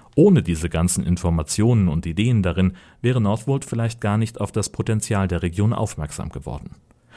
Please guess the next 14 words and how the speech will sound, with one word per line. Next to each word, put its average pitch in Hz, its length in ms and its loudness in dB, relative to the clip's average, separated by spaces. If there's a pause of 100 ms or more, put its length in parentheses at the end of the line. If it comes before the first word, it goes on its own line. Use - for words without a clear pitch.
(320)
Einhundertvierzig 127 1000 2
potenzielle 104 540 0
Standorte 87 600 -2
hat 98 160 -4
sich - 160 -6
Northvolt 92 420 -2
angesehen 113 520 0 (360)
und 104 160 2
sich - 160 -2
letztlich 120 420 0
für 101 140 0
diesen 123 420 0
einen 90 340 2
entschieden. 82 480 -6